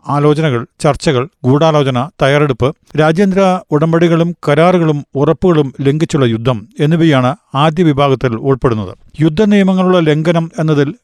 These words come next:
വ്യക്തികൾക്കെതിരായും സ്വത്തുവകകൾക്കെതിരായുമുള്ള അതിക്രമം, യുദ്ധമേഖലയിലെ സാധാരണ ജനങ്ങളെ തടവുകാരും അടിമകളുമായി മാറ്റുക, നാടുകടത്തുക, യുദ്ധത്തടവുകാരെ വധിക്കുക, പീഡനം, ജൈവ പരീക്ഷണങ്ങൾക്കായി തടവുകാരെ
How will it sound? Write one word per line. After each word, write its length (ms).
വ്യക്തികൾക്കെതിരായും 960
സ്വത്തുവകകൾക്കെതിരായുമുള്ള 1300
അതിക്രമം, 460
യുദ്ധമേഖലയിലെ 880
സാധാരണ 460
ജനങ്ങളെ 440
തടവുകാരും 680
അടിമകളുമായി 680
മാറ്റുക, 480
നാടുകടത്തുക, 720
യുദ്ധത്തടവുകാരെ 680
വധിക്കുക, 580
പീഡനം, 500
ജൈവ 220
പരീക്ഷണങ്ങൾക്കായി 880
തടവുകാരെ 540